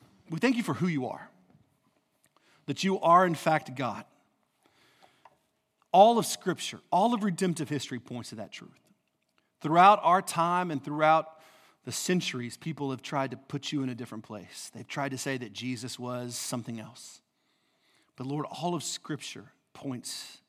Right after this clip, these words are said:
to the fact that Jesus is the very embodiment of God.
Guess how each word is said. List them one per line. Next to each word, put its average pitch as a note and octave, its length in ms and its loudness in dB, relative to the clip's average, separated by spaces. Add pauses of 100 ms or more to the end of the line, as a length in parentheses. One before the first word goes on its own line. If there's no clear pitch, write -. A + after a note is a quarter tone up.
(960)
to C3+ 100 -2
the C#3 80 0
fact B2+ 400 2
that A2+ 160 -8
Jesus B2 920 0 (840)
is A#2+ 140 -2
the C#3+ 80 0
very D3 240 4
embodiment B2+ 580 0
of F#2 100 -12
God. - 240 -14